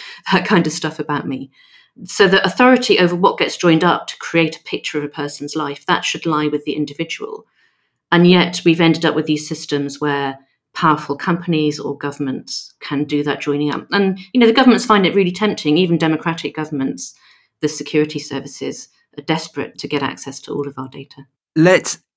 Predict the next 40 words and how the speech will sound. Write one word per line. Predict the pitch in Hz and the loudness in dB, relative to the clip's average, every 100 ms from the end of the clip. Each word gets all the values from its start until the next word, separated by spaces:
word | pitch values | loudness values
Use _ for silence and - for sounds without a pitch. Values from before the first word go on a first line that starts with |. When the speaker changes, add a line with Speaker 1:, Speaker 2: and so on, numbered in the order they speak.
| 147 | 2
Speaker 2:
end | 151 135 113 90 | 4 4 2 4
by | 117 107 101 98 - _ _ _ _ | 4 4 4 2 -2 _ _ _ _
looking | - - 139 131 110 | -2 0 2 2 0
back | 85 127 92 - - - | 2 2 2 0 -6 -4
at | 101 - _ | -4 -4 _
previous | - - 143 110 87 80 - | -8 0 0 0 -2 -6 -8
technology | - 123 101 90 98 | -8 -6 -6 -4 -4
revolutions | 87 95 87 104 87 | -4 -4 -6 -6 -2
and | 104 | -2
what | 104 | -2
we | 101 | -6
can | 98 95 90 - | -6 -6 -8 -8
learn | 101 104 92 | -4 -4 -4
from | 98 | -6
them, | 95 95 101 110 | -4 -4 -4 -4
and | 107 123 123 117 | -2 -4 -4 -2
maybe | 139 131 117 107 - - | 0 2 0 -4 -6 -2
being | 123 113 | 0 0
a | |
bit | 85 - | 0 0
more | 113 127 | 0 0
positive. | - 131 120 175 - - - - - | 2 0 0 -8 -10 -16 -16 -18 -6
If | - 156 | 2 2
you | 190 190 | 4 2
think | 196 175 160 | 4 6 6
of | 120 | 6
the, | 131 123 - - | 6 4 2 -4
the | 123 | -6
fifties | - 135 - 113 113 | -2 -4 -2 -2 -2
and | 104 85 | -4 -4
sixties, | 120 - - 85 80 - | -4 -4 -8 -8 -8 -10
uh, | - - - - | -8 -8 -10 -12
home | - - 175 156 131 | -8 4 8 8 6
automation | 110 113 - 104 104 107 - - - _ - - | 2 2 0 0 0 -2 -6 -10 -14 _ -20 -8
in | 107 | -6
the | |
form | 107 120 107 | -2 0 0
of | 95 82 | -2 -4
washing | 98 - 98 | -6 -4 -6
machines | 95 - 98 98 92 | -6 -6 -6 -6 -10